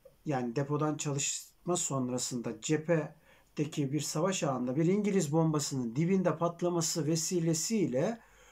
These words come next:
gözünü kapatıyor ama tam o sırada yüzü yanıyor.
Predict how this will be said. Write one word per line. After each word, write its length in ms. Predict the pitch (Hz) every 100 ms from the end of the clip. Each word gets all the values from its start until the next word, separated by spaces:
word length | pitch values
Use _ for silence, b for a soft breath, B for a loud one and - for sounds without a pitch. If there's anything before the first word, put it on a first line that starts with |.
| B B -
gözünü 400 | 190 190 214 214
kapatıyor 640 | 220 226 220 - 240 247
ama 260 | 180 202 190
tam 180 | 240 254
o 80 | 202
sırada 580 | - 180 165 180 254
yüzü 400 | 233 151 170 175
yanıyor. 380 | 196 160 123 107